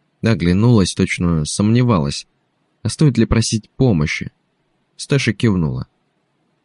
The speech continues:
«Ты занят?» Алекс с усилием оторвался от очередной папки и поднял голову. Увидев Джин, он чуть изогнул губы в приветственной улыбке,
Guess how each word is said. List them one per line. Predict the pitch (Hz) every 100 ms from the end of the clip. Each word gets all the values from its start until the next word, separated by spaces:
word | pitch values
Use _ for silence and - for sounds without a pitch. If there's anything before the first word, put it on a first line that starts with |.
| _ _ _ _
«Ты | 151 147 143
занят?» | 135 135 185 190 143 - _ _ _ _ _ _ _ _
Алекс | 147 131 104
с | -
усилием | 107 139 110 87
оторвался | 85 95 113 117 98
от | 85
очередной | 90 92 90 98 92
папки | 120 120 -
и | 90 82
поднял | 80 90 90 85 92
голову. | 98 85 71 62 - _ _ _ _ -
Увидев | 156 127 107
Джин, | 90 131 160
он | 104 98
чуть | 98 127 117
изогнул | 101 95 110 101
губы | 113 107
в | 95
приветственной | 107 98 98 - 95 92 95
улыбке, | 123 139 - 92 78